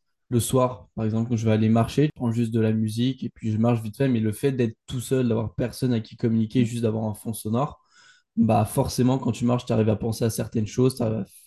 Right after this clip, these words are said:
Speaker 1: réfléchir à certaines choses. Il y en a des milliers de façons de faire. Mais c'est vrai que essayer de se créer un petit moment, une petite bulle où tu penses que par toi-même, tu te laisses distraire par rien, t'arrives à un petit peu mieux comprendre aussi comment tu fonctionnes.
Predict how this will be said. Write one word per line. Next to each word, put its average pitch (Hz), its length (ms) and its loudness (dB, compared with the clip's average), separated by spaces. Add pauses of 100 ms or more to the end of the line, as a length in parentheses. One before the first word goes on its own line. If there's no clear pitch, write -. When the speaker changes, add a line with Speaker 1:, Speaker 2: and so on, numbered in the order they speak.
(180)
Speaker 1:
réfléchir 120 560 -2
à 113 60 -2
certaines 110 320 -6
choses. 139 340 -2 (460)
Il - 60 -2
y - 20 0
en 107 40 0
a 107 80 -2
des 110 140 -6
milliers 127 320 4
de 139 80 -4
façons 120 280 -2
de 110 60 -8
faire. 113 180 -6 (540)
Mais 101 80 -2
c'est - 120 -2
vrai 123 180 2
que 113 460 2 (360)
essayer 147 360 4
de 143 60 -4
se 143 100 2
créer 131 240 0
un 117 160 4
petit - 180 -4
moment, 131 260 2
une 117 120 0
petite 127 260 -4
bulle 131 340 0
où 107 680 0 (380)
tu - 100 -20
penses 117 200 -4
que 156 100 2
par 139 240 2
toi-même, 123 400 -2
tu - 160 -20
te - 80 -8
laisses - 300 -8
distraire 120 440 -2
par 113 160 2
rien, 113 280 4 (280)
t'arrives 113 220 4
à - 20 6
un 113 40 2
petit - 140 -8
peu 120 120 0
mieux 123 120 4
comprendre 113 400 -2
aussi 107 140 -6
comment 107 200 -4
tu - 120 -12
fonctionnes. 101 360 -6